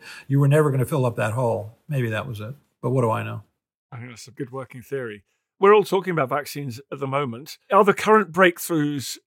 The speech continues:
Speaker 2: on the shoulders of the work that he did, or, or is this new technology now that we're able to, uh, harness?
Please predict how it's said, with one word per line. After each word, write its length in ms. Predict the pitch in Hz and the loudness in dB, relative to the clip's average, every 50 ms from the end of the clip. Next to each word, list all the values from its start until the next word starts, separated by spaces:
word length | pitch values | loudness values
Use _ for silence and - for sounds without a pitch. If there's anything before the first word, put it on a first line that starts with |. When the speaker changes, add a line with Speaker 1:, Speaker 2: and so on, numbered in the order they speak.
| _ _ _ | _ _ _
Speaker 2:
on 200 | - 170 170 156 | 2 4 4 4
the 80 | 147 127 | 2 0
shoulders 600 | - - 175 160 160 170 175 208 208 196 - - | 2 4 4 4 4 6 6 4 4 4 2 -2
of 220 | 156 131 120 - - | -2 -2 -4 -8 -10
the 80 | - 151 | -8 -4
work 260 | 139 160 175 160 - | -2 -2 -2 -2 -4
that 120 | - - | -8 -10
he 200 | - 117 156 180 | -8 -4 -4 -2
did, 260 | 165 190 202 220 220 202 | 4 6 6 6 8 6
or, 120 | 165 156 | 2 2
or 260 | - 160 151 135 156 - | 2 2 0 0 -2 -4
is 120 | - 175 135 | -4 0 0
this 200 | 190 190 - - | 2 0 0 -2
new 260 | 180 170 175 180 180 | -2 -2 -2 -2 -2
technology 640 | - - 175 - 185 147 143 143 147 123 131 139 | -2 -4 -4 -4 -4 -4 -4 -4 -4 -6 -6 -6
now 200 | 131 123 120 117 117 | -6 -6 -6 -8 -8
that 180 | 123 127 - | -8 -10 -8
we're 180 | - 131 127 127 | -6 -4 -2 -2
able 240 | 127 123 117 123 117 | -2 -2 -4 -8 -12
to, 380 | - - 135 127 120 117 113 | -12 -10 -8 -8 -6 -4 -4
uh, 220 | 120 117 117 120 131 - | -4 -4 -4 -4 -8 -10
harness? 500 | 120 117 123 117 110 110 104 98 - _ | -10 -8 -8 -6 -8 -8 -12 -18 -20 _